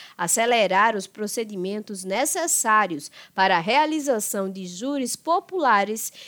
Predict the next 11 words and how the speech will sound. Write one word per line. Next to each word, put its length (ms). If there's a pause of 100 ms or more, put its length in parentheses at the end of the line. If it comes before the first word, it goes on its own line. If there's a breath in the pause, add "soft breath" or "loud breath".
(120 loud breath)
e 120
observar 960
os 160
prazos 580
processuais 1040 (260 loud breath)
nos 200
casos 520
de 140
inquérito 960
e 80
processos 880